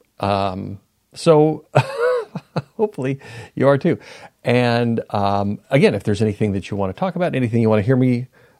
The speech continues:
uh, rant about or, uh, teach about or, um, <laughs> just explain, please, uh, reach out to me. Um, actually, what I'm doing, I think I'm gonna start it tomorrow morning on,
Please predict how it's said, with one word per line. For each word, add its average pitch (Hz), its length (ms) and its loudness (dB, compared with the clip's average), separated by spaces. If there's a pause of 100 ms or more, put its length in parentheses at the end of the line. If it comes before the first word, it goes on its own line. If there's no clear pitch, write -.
(160)
uh, 101 180 0
rant 110 300 0
about 120 320 0
or, 101 320 0
uh, 123 240 -10
teach 135 180 -2
about 120 340 -2
or, 110 540 -2 (100)
um, 110 500 -6 (640)
<laughs> - 720 -14
just - 320 -8
explain, 110 500 -2 (800)
please, 120 400 -2
uh, 120 100 0
reach 117 220 0
out 160 140 2
to - 60 -8
me. 85 100 -10 (1200)
Um, 127 460 4
actually, 143 360 -2 (240)
what 143 140 6
I'm 151 160 4
doing, 156 340 6
I - 80 -2
think - 720 0 (800)
I'm 131 80 4
gonna 151 100 4
start - 260 2
it 247 120 -4
tomorrow 113 260 2
morning 156 320 0 (560)
on, 113 540 0